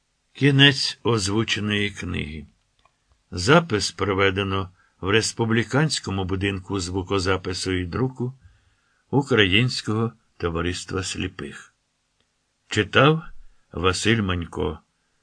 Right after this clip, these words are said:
Звукорежисер Костянтин Косик.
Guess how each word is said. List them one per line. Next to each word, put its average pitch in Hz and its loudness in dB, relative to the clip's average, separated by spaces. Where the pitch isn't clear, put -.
Звукорежисер 110 4
Костянтин 101 0
Косик. 82 -8